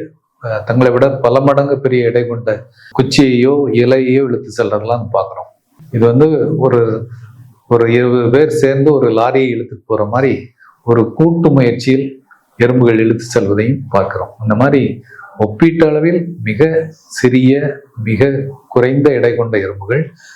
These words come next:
தங்களை விட வலிமையான பொருட்களை இழுத்து செல்வதுங்கிறது அதனுடைய ஒரு நேச்சர்.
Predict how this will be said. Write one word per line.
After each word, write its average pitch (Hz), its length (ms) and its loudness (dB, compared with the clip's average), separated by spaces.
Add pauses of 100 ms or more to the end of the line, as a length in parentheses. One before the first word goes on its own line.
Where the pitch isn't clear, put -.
(140)
தங்களை 123 340 2
விட 123 220 2
வலிமையான 131 680 0
பொருட்களை 147 640 -4 (400)
இழுத்து 123 380 2
செல்வதுங்கிறது 113 520 2
அதனுடைய 127 580 0 (500)
ஒரு 110 480 0
நேச்சர். 113 420 0